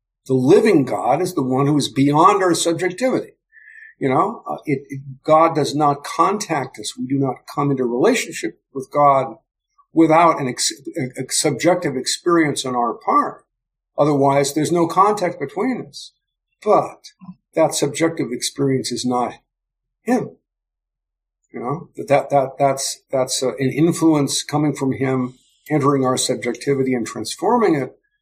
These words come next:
But we always tend to worship our ideas of God and forget that God is beyond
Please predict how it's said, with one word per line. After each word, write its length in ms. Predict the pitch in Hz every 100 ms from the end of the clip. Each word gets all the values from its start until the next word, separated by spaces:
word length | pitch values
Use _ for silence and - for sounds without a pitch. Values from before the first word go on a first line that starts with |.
| _ _ -
But 320 | 147 139 - - 139
we 160 | 151
always 340 | 170 226 214 -
tend 180 | 185
to 60 | 160
worship 600 | 131 135 165 - 165 -
our 180 | 135 139
ideas 460 | 135 139 165 165 135
of 120 | -
God 300 | 135 127 127
and 160 | 110
forget 320 | - 127 143 -
that 160 | -
God 220 | 135 135
is 100 | 127
beyond 400 | - 123 123 123